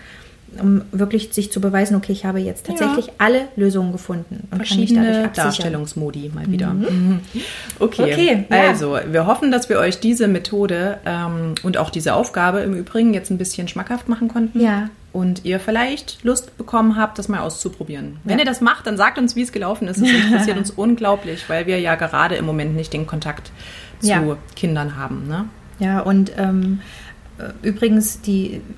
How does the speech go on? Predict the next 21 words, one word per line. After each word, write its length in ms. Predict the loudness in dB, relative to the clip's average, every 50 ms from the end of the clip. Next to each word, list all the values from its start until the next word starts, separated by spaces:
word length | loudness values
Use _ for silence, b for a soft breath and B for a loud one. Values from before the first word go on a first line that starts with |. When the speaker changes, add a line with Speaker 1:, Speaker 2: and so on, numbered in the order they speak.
| -18 -14 -10 -8
Speaker 1:
a-, 60 | -8 -8
kooperative 640 | -4 -2 -2 0 0 0 0 0 0 -2 -2 0 0
Lernformen 500 | 0 2 2 2 2 0 0 -2 -2 -2
gehen 200 | -2 -2 -2 -2
auch 160 | -2 0 0
mit 120 | 0 0
Abstand 480 | -2 -4 -8 -8 -8 -6 -6 -6 -6 -8 -12 -20 -20 -20 -20 -20 -20 -20 -20 -8 -2
Speaker 2:
Ja. 160 | 0 0 0 0 -4 -6 -2 0
Speaker 1:
zueinander. 580 | 0 0 2 2 2 4 4 2 2 -2 -4 -8 -12
Speaker 2:
<laughs> 40 | -18 -20 -20 -10 -4
Genau. 260 | -2 0 0 0 -2 -4 -10 -6 0
Speaker 1:
Also 220 | 2 2 4 4 4
wenn 160 | 4 4 2
ja 80 | 2 0
jetzt 320 | -2 -4 -4 -4 -4 -2
jemand 280 | 0 0 2 2 0 0
sich 120 | -2 -4
denkt, 220 | -2 0 0 0 0
oh, 220 | 0 0 2 2 0
die 120 | -2 -2
Kinder 340 | 0 2 2 2 2 0